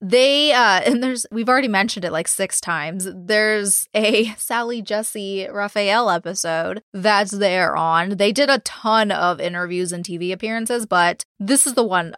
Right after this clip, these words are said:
we have to talk about, just saying. So, first of all,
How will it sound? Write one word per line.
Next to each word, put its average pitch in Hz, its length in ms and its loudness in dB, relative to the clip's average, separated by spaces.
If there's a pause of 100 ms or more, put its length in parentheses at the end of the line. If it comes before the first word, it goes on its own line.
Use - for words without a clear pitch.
(180)
we 180 220 -10
have 151 280 -6
to - 80 -12
talk - 280 -14
about, - 380 -10 (200)
just - 240 -8
saying. - 440 -12 (140)
So, 185 520 2
first 311 260 2
of 190 80 -4
all, 135 260 -2